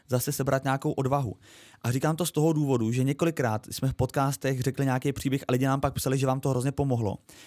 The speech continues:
Tak chci apelovat na holky, že pokud se tohle někomu stane, já jsem tohle nikdy nezažil, já jsem do toho teďka jako trošku v šoku z toho, do, do, do teďka, ale když se vám to někdy stane, prosím vás, jednejte tímhle tím způsobem, protože,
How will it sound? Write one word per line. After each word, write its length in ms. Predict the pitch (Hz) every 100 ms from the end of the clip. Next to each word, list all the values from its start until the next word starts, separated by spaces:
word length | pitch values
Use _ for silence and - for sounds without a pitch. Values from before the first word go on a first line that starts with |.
| -
Tak 120 | 135
chci 140 | - -
apelovat 400 | 151 156 156 156
na 60 |
holky, 300 | 143 165 139
že 80 | 120
pokud 280 | - - 156
se 100 | 151
tohle 180 | - 147
někomu 340 | 156 156 156
stane, 340 | 156 156 147 104 - - -
já 120 | 135 135
jsem 120 | 165
tohle 180 | 190 185
nikdy 360 | 185 190 185
nezažil, 440 | 202 220 214 135 101
já 100 | 110
jsem 120 | 156
do 80 | 160
toho 160 | 180
teďka 280 | 180 165 190
jako 180 | 165 185
trošku 300 | 165 156 196
v 80 | -
šoku 240 | 175 160
z 80 | -
toho, 340 | 131 104 110 -
do, 140 | 131 -
do, 120 | 117 131 123
do 120 | 135
teďka, 400 | 135 - 104 98 -
ale 100 | 120
když 100 | 131
se 80 | 131
vám 80 | 160
to 80 | 160
někdy 200 | 151 151
stane, 320 | - 139 101 - - - - _ _
prosím 240 | - 151
vás, 260 | 139 139 -
jednejte 440 | 123 123 147 160 110
tímhle 220 | 120 107
tím 140 | 110
způsobem, 480 | 107 113 110 107 98
protože, 380 | 98 117 123 123